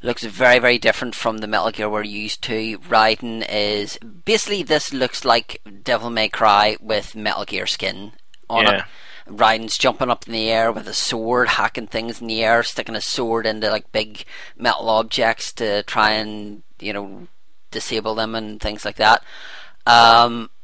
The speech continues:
Speaker 1: I was kind of excited for this, you know, beforehand.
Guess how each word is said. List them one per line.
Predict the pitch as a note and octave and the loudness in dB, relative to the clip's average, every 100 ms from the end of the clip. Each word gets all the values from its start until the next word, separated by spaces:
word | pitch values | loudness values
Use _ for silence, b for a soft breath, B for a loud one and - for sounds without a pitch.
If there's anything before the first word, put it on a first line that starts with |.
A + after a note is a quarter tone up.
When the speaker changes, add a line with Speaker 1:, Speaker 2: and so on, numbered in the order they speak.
| - - | -12 0
Speaker 1:
I | A#2+ C3 A2+ - - | 2 2 -4 -14 -16
was | C#3 C#3 C3+ | -6 -2 -2
kind | - - B2+ E3 | -2 2 2 2
of | A#3+ | -4
excited | - - G#3+ G#3+ G#3 | -2 2 4 2 -4
for | - | -4
this, | G3+ A3+ - - | -2 -2 -2 -8
you | C3+ B2 | -4 -2
know, | A#2+ | -2
beforehand. | G#2+ A2+ - C#3 D#3+ E3 F3+ F3+ F#3 | -4 -12 -6 2 2 4 2 2 0